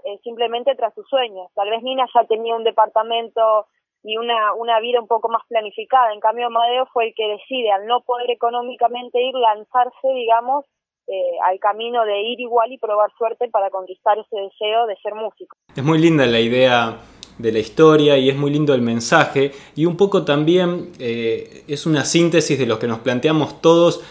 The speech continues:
Speaker 2: al momento de, de ese momento bisagra de la vida donde tenés que decidir un poco a qué te vas a dedicar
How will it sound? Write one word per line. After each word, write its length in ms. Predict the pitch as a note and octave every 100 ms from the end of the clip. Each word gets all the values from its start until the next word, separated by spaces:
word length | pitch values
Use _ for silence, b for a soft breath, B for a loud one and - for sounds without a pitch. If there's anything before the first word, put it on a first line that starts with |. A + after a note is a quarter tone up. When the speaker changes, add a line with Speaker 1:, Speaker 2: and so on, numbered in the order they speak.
| B B
Speaker 2:
al 140 | A2 A2+
momento 720 | B2 C#3+ D#3+ D#3 D3 C#3 -
de, 640 | A#2+ A2+ G#2+ G2+ G2+ G#2 - _ -
de 800 | A#2+ A2+ A2 G#2+ G2+ G2+ G#2 - - _ _
ese 220 | C#3 -
momento 440 | D3 C#3 D#3 D#3 C#3
bisagra 420 | B2+ F3+ E3+ D3+
de 100 | C3
la 140 | C3
vida 200 | C#3 E3+
donde 280 | D#3+ C3 A#2
tenés 280 | A#2 B2+ D3
que 140 | -
decidir 480 | B2 A2+ - C3 D3+
un 120 | B2+
poco 240 | C#3+ D#3 B2
a 80 |
qué 100 | A2+
te 140 | E3 C#3+
vas 240 | C3+ C#3
a 60 | B2
dedicar 640 | A#2 A2+ B2 A#2 D#3 F#3